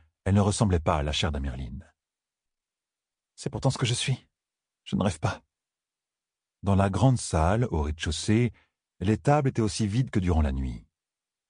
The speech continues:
Mais les représentantes étaient là, regroupées par Aja,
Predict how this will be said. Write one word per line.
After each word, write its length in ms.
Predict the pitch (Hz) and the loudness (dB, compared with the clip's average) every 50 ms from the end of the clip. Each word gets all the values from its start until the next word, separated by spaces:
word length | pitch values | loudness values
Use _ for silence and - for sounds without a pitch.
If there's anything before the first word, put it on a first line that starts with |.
| _ _ _ _ - | _ _ _ _ 0
Mais 100 | 92 98 | 2 4
les 80 | 107 | 4
représentantes 680 | 107 120 139 139 139 120 107 110 - - 135 143 143 139 | 4 4 4 2 2 2 2 2 2 4 2 2 2 0
étaient 180 | 127 - 101 82 | -2 -2 0 0
là, 360 | 78 76 76 71 69 67 - _ _ _ _ _ | 0 0 0 0 -2 -4 -8 _ _ _ _ _
regroupées 360 | - 95 82 104 95 80 110 | -2 0 0 2 2 2 2
par 200 | - 92 85 78 | 2 2 2 2
Aja, 460 | 82 80 76 76 73 71 65 62 - | 2 0 0 0 -2 -4 -6 -8 -12